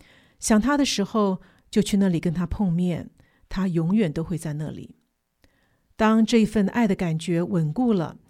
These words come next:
你就会生出一股力量，可以往前走，迎向新的生活。失去你所爱的人之后，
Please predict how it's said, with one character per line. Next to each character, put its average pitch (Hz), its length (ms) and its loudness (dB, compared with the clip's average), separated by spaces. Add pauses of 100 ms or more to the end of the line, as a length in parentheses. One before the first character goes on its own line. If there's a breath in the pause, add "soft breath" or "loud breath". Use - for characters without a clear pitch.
(260 soft breath)
你 180 80 -2
就 202 140 2
会 202 200 0
生 202 240 0
出 196 160 -6
一 190 80 -2
股 165 140 -8
力 208 220 0
量， 196 340 -2 (180 soft breath)
可 - 140 -4
以 185 80 4
往 175 240 0
前 160 320 -6
走， - 320 -6 (360)
迎 170 160 0
向 185 300 -2
新 220 280 0
的 202 100 -2
生 156 260 -6
活。 - 380 -16 (3000)
失 - 260 2
去 214 520 0
你 185 80 0
所 - 160 -4
爱 196 200 0
的 180 120 -2
人 170 120 -2
之 165 160 -6
后， 180 460 -4